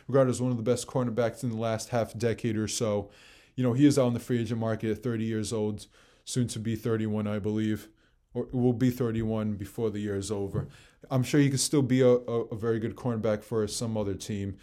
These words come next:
I know he's commanding a lot of money or a decent amount of money. Maybe he may have to, um, reduce his market value to sign with another team so another team could give him what they feel like he deserves to get and nothing more.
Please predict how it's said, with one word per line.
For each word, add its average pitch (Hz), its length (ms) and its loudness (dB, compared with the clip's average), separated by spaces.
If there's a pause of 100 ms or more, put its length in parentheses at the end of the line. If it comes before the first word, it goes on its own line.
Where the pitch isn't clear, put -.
(200)
I 113 60 -4
know 117 120 0
he's 117 140 -2
commanding 113 580 -2 (320)
a 110 40 -2
lot 110 240 2
of 101 120 -2
money 107 340 0
or 104 80 0
a 101 40 -4
decent 107 340 -4
amount 104 200 -2
of 101 60 -4
money. 101 300 -2
Maybe 113 560 -2 (280)
he - 80 -6
may 117 180 0
have 117 240 2
to, 117 240 0
um, 101 320 -2 (260)
reduce 113 340 0
his 101 120 -4
market 110 360 0
value 107 380 0
to 107 100 -10
sign 107 260 -2
with 101 160 -8
another 104 320 -4
team 107 460 -6 (240)
so 113 140 -8
another 104 200 -4
team 104 220 -6
could 101 140 -8
give 104 140 -4
him 101 180 -4
what 101 160 -4
they 104 100 -4
feel 104 180 -8
like 98 280 -6 (240)
he 113 140 -4
deserves 101 500 -2
to - 120 -8
get 104 320 -2
and 104 120 -6
nothing 98 300 -6
more. 123 420 2